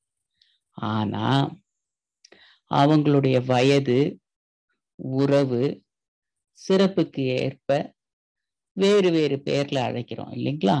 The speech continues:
அடிப்படையில பாத்தீங்கன்னா மூணு பேரும் ஆண்கள், மூணு பேரும் மனுஷங்க தான். ஆ, ஆனா ஒருத்தரை வந்துட்டு தாத்தான்னு சொல்றோம், ஒருத்தரை தந்தைன்னு சொல்றோம், ஒருத்தரை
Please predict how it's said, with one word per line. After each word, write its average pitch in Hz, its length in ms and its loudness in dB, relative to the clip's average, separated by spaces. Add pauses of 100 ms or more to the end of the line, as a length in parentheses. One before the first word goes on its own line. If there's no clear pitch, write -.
(1400)
அடிப்படையில 165 540 2
பாத்தீங்கன்னா 208 420 2
மூணு 214 260 4
பேரும் 208 340 2 (480)
ஆண்கள், 156 440 0 (440)
மூணு 202 240 2
பேரும் 185 300 0
மனுஷங்க 151 480 -4
தான். 117 200 -14 (920)
ஆ, 185 80 -8 (440)
ஆனா 160 360 6 (880)
ஒருத்தரை 202 440 4
வந்துட்டு 190 400 0
தாத்தான்னு 165 680 0
சொல்றோம், 123 460 -8 (720)
ஒருத்தரை 208 460 4
தந்தைன்னு 165 600 2 (100)
சொல்றோம், 139 420 -8 (480)
ஒருத்தரை 226 460 0